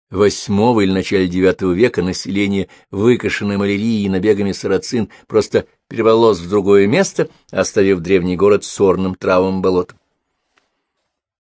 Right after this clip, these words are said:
Перспектива выглядела не слишком многообещающе. И Томас, пройдя от железнодорожной станции пешком по дорожке, обсаженной высокой живой изгородью,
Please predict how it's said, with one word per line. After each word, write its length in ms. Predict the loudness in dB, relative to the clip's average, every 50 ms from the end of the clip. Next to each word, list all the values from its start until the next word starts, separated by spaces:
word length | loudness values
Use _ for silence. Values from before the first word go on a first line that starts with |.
| _ _
Перспектива 920 | -8 -6 -6 -6 -6 -4 -4 -4 -4 -4 -6 -4 -2 0 2 4 4 4 4
выглядела 640 | 2 0 -2 -2 -2 -2 -2 -4 -4 -2 -2 -2
не 120 | -2 -2 -4
слишком 440 | -6 -6 -6 -8 -6 -6 -6 -4
многообещающе. 800 | -4 -2 0 0 -2 -2 -6 -6 -4 -4 -4 -4 -6 -10 -12 -14 _ _ _ _ _ _ _ _ _ _ _ _ _ _
И 160 | -12 -10 -10
Томас, 480 | -10 0 2 2 4 4 2 0 0 -2
пройдя 420 | -2 -2 0 0 2 4 4 4
от 60 | 4
железнодорожной 720 | 2 0 -2 -2 -2 -2 0 2 2 2 2 2 0 -4 -6
станции 560 | -6 -6 -4 -2 -2 -2 -2 -4 -6 -8 -8
пешком 460 | -8 -8 -10 -10 -6 -4 -4 -4 -4
по 80 | -6 -6
дорожке, 480 | -4 0 0 0 0 0 -4 -10 -16 -18 -18 -20 _ _
обсаженной 640 | -14 -12 -12 -4 -2 -2 0 0 0 -2 -4 -4 -6 _ _ _ _
высокой 420 | -8 -6 -2 0 0 0 0 -2
живой 280 | 0 0 2 2 2 0
изгородью, 500 | -2 -2 -2 -2 -2 -2 -2 -4 -6